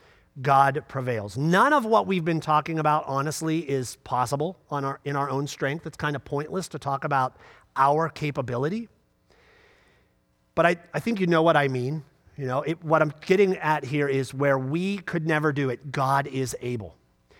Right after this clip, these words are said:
And I think Paul recognizes that and I think has a little bit of a sense of humor. I can imagine him writing these words and imagining what his first audience was gonna be thinking when he says,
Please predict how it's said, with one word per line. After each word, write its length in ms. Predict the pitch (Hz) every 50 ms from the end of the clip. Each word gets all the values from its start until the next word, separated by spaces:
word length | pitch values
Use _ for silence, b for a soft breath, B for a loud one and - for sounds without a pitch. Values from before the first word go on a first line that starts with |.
| b b b b -
And 100 | 131 139
I 60 | 139
think 260 | - 233 220 143 -
Paul 560 | - - - 147 175 165 165 175 185 214 185
recognizes 800 | 160 170 170 175 - 214 180 185 180 170 180 185 165 180 180 170
that 260 | 175 170 175 196 -
and 120 | - 151 147
I 80 | 143
think 180 | 139 - 170 160
has 220 | 147 156 156 143
a 40 | 147
little 200 | 139 151 156 147
bit 140 | 147 151 147
of 60 | 131
a 60 | 123
sense 380 | 117 - - 147 151 151 - -
of 180 | - 131 117 104
humor. 420 | - 131 131 135 147 160 175 b b b b b b b b b
I 60 | 131
can 140 | 123 156 147
imagine 420 | 143 151 151 151 160 156 160 156
him 460 | 147 135 147 139 139 139 135 131 135 - _ _ _ _ _ _ _ _ _ _ _ _ _ _ _ _ _ _ _ _ _ _ _ _ _ -
writing 400 | 123 139 147 156 160 165 160 156
these 220 | 143 156 151 127
words 640 | 127 127 139 139 139 147 156 156 147 - - - - - _ _ _ _ _ -
and 240 | 143 135 127 127 131 - 139
imagining 720 | 139 135 131 131 135 143 139 147 151 151 151 151 143 123
what 220 | 131 135 143 -
his 280 | - - 151 143 123 -
first 340 | - - 139 139 139 - - -
audience 480 | 135 131 131 131 139 139 151 151 - -
was 160 | 135 127 117
gonna 160 | - 135 127
be 120 | 123 117 110
thinking 480 | - 139 131 135 - 151 151 160 160
when 140 | 143 131 127
he 180 | 120 123 131 123
says, 480 | - - 139 131 127 123 117 - b